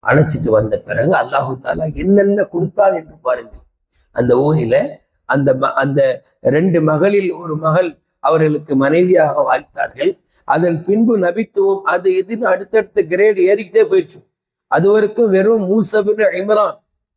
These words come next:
இம்ரானுடைய மகனார் மூசாவாக இருந்த மனிதர் அதன் பின்பு எப்படி ஆனாரு?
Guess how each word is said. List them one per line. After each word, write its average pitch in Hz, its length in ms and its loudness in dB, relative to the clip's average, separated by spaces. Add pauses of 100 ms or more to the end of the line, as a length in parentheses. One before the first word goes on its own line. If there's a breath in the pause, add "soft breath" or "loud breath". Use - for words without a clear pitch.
இம்ரானுடைய 190 640 2
மகனார் 190 400 0
மூசாவாக 185 720 -2
இருந்த 170 380 -2
மனிதர் 165 680 -2 (100)
அதன் 143 380 -2
பின்பு 214 300 0
எப்படி 190 260 -2
ஆனாரு? 185 500 -4